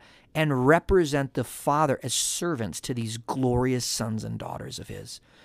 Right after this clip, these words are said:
Talk about a culture of honor. As we begin to move in that all the more, there is such a freedom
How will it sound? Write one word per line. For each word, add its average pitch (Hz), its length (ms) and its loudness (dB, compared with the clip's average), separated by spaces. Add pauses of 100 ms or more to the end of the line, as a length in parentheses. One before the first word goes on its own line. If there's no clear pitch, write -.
(960)
Talk 151 200 2
about 151 220 6
a 110 80 2
culture 139 840 -2
of - 200 -8
honor. 95 440 -12 (920)
As 131 180 -6
we 135 100 6
begin 139 320 2
to 123 60 2
move 120 460 0
in 117 220 -2
that 110 160 -2
all 107 120 -4
the 110 80 -4
more, 104 420 -4 (540)
there 123 160 4
is 117 120 4
such - 260 -2
a 110 40 -2
freedom 139 840 -4